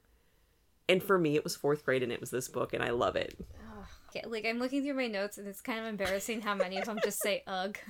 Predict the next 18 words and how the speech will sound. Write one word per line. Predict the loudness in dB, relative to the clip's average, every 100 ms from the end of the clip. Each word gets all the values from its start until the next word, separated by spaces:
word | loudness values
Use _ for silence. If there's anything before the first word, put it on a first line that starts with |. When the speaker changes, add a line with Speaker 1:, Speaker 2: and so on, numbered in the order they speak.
| -10
Speaker 2:
afterwards. | -10 -8 -8 -2 0 0 -4 -8 -14 -16 -16 -18 -18 -18 -20 -20 -20 -18 -12
Susan | -10 -10 -4 0 2 2 2 2 2 0 -2 -2
is | -2 0
always | 2 4 4 2 -2
telling | -4 -2 0
him | -2 -2 -4
how | -6
much | -4 -6 -6
he's | -8 -8
changed, | -8 -8 -6 -4 -2 -4 -6 -12 -20 -20 -20 -20 -20 -14 0
and | 2 2
I |
keep | 2 0 -2
just | -2
being | 0 2 2
like, | 2 0
"Has | -4 4 12 12 12
he? | 10 8 8 4